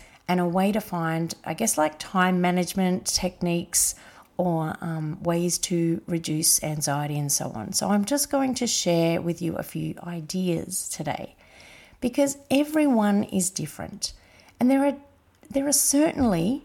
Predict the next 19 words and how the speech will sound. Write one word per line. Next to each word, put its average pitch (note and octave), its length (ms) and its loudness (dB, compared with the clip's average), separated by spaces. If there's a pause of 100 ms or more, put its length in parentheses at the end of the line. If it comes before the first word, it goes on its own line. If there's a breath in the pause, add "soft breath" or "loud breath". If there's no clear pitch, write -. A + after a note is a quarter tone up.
successful - 600 0
people G3+ 440 -2 (260)
who A#3+ 100 4
do B3 180 2
things A3+ 260 2
differently, A#3+ 680 0
including C4 800 4 (420 loud breath)
not G3+ 280 4
having C4 300 4
a A#3 60 4
morning F#3+ 320 4
routine. D#3+ 460 0
We G#3 80 0
just - 240 0
don't G3 260 0
really E3 380 0
hear D#3 300 0
about C#3+ 260 -6
it. - 100 -10